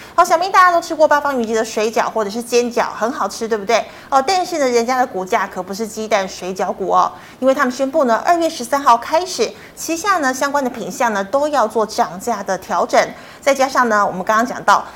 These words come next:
哦，这个八方云集呢也被列入了M S C I小型成分指数，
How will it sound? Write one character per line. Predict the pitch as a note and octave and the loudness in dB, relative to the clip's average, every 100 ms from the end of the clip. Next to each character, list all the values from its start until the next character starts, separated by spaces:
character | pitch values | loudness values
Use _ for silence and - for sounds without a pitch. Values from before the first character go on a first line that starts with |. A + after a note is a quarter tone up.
| - | -4
哦， | - F3 | 4 4
这 | F#3 | 4
个 | A3+ | 2
八 | C4+ D#4 | 2 4
方 | E4+ | 2
云 | B3+ | 0
集 | B3 G3+ | -2 -4
呢 | F#3+ | -4
也 | E3 | -2
被 | E3 G3+ | -2 -2
列 | C#4 D#4+ | 0 0
入 | C#4 | 2
了 | A3 - | 0 0
M | F3 G#3 | -2 -2
S | G#3+ | -4
C | - A3+ | -4 0
I | A3 | 2
小 | A3 - D#3 | 0 -4 -6
型 | - F3+ | -6 -8
成 | F#3+ F#3 A3+ | -6 -6 -2
分 | D4 | -4
指 | C#4 D#3+ | -4 -8
数， | - C#4 | -2 -2